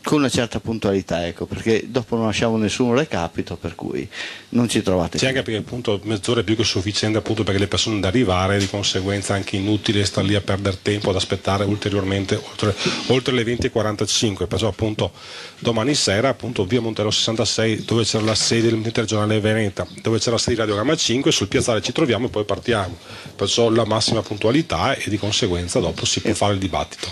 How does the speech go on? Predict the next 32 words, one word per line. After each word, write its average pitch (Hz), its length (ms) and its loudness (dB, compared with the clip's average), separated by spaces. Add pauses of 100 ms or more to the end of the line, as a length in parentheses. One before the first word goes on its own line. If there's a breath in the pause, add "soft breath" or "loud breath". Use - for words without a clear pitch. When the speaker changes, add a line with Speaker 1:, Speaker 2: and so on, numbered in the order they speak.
Speaker 1:
Il 143 180 4
dibattito 139 480 2
di 131 80 4
domani 120 480 2
tratterà 107 480 -2
sull'attenzione, 104 1040 0
sarà 113 220 0
un 110 120 -6
po' 113 140 0
una 107 340 0
ricapitola-, 113 800 0
re-, 110 460 0
ricapitolazione 110 960 -2
di 98 60 -2
quello 117 240 2
che 110 100 -2
abbiamo 107 260 2
fatto 110 460 -2
fino, 95 560 0
fino - 180 0
ad 117 80 0
oggi, 98 300 0
perché 110 160 2
vi 98 80 4
ricordo 101 280 0
che 98 100 -8
l'attenzione 104 640 -2
è 98 100 2
l'espressione 104 720 2
di 98 140 2
noi 127 160 4
stessi - 560 -4